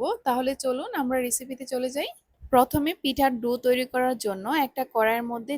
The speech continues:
দিয়ে দিয়েছি এক কাপ পরিমাণ পানি, আর সেই সাথে দিয়েছি হাফ চা চামচ পরিমাণ লবণ। এবার পানিটা যখন খুব ভালোভাবে ফুটে গেছে, তখন এখানে দিয়ে দিচ্ছি এক কাপ পরিমাণ চালের গুঁড়া। তারপর ঢাকনা দিয়ে ডেকে চালের গুঁড়াটাকে তিন থেকে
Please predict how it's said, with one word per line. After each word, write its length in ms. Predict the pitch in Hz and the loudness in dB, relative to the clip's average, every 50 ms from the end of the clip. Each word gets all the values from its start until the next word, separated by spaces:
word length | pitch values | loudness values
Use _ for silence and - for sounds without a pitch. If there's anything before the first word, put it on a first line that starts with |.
| 233 233 | -6 -6
দিয়ে 140 | 240 240 220 | -8 -6 -6
দিয়েছি 300 | 240 240 240 - - - 269 254 - 214 214 | -4 -6 -2 -2 -2 -2 0 0 0 0 -2
এক 60 | - - | -2 -2
কাপ 140 | - 233 233 - | -6 -6 -2 0
পরিমাণ 300 | 254 247 247 240 247 254 247 - - | -2 -2 0 -2 -4 -4 -6 -6 -6
পানি, 220 | 208 202 202 226 320 427 - 240 | -6 -6 -6 -8 -8 -6 -4 -4
আর 80 | 226 226 - | -4 -2 -2
সেই 140 | - 247 247 - | -2 -2 -2 -2
সাথে 180 | 254 247 262 254 220 208 | -4 -4 -4 -4 -4 -2
দিয়েছি 300 | 226 220 226 226 - 254 262 262 240 | -4 -4 -4 -4 -4 -4 -4 -4 -2
হাফ 160 | 226 202 202 - - | -4 -6 -6 -6 -8
চা 80 | - 233 | -8 -8
চামচ 300 | 233 233 226 233 247 - - - | -6 -6 -6 -6 -8 -10 -8 -6
পরিমাণ 280 | 240 226 233 226 233 233 226 208 | -6 -4 -4 -4 -4 -4 -2 0
লবণ। 300 | 185 180 180 196 196 233 339 _ _ _ _ - 247 | 0 0 -2 -4 -8 -8 -8 _ _ _ _ 4 4
এবার 200 | 269 247 285 294 294 - - | 4 6 4 2 4 4 2
পানিটা 320 | 247 247 269 269 285 285 | 2 2 2 0 0 0
যখন 320 | 269 294 285 285 - 349 415 453 - - | 2 0 -2 -2 -2 -4 -4 -4 -4 -4
খুব 120 | 294 254 247 | -4 -4 -2
ভালোভাবে 480 | 262 247 233 233 247 226 254 247 247 277 - | -2 0 2 2 2 2 0 0 0 0 -2
ফুটে 240 | - 262 240 - 254 233 | -2 -6 -4 -2 -2 -2
গেছে, 240 | 254 240 226 - 320 381 453 - - 269 | -2 -2 -2 -4 -4 -4 -6 -2 -2 -2
তখন 200 | 254 254 262 254 254 254 | -2 -2 -2 -6 -6 -4
এখানে 220 | - 277 262 269 262 | -4 -4 -4 -4 -4
দিয়ে 180 | 233 254 254 233 | -4 -4 -4 -4
দিচ্ছি 240 | 254 240 - - 277 277 - - 220 | -4 -6 -6 -6 -6 -6 -4 -4 -4
এক 80 | 220 _ - | -4 _ -6
কাপ 120 | 247 240 _ | -8 -6 _
পরিমাণ 300 | - 254 254 254 247 254 254 - | -2 -2 -2 0 -2 -4 -4 -2
চালের 260 | - 220 208 208 214 208 208 | -2 -2 0 0 -2 -2 -2
গুঁড়া। 200 | 202 190 190 202 302 320 - - | -2 -2 -2 -2 -4 -4 2 4
তারপর 320 | 233 233 254 - - 285 359 - - | 4 4 4 2 0 -2 0 2 2
ঢাকনা 280 | 269 254 - - 269 269 240 | 2 2 2 2 0 2 2
দিয়ে 140 | 269 269 277 240 226 | 2 0 0 2 4
ডেকে 300 | 247 226 220 - - 320 392 - | 2 2 2 2 -2 -2 0 2
চালের 220 | 294 247 233 247 233 233 | 2 2 2 2 2 2
গুঁড়াটাকে 460 | 254 254 262 254 262 254 247 - 285 262 | 2 0 2 0 -2 -2 -2 -2 -6 -4
তিন 160 | 269 262 254 247 | -4 -4 -4 -2
থেকে 140 | - 254 277 | -2 -4 -4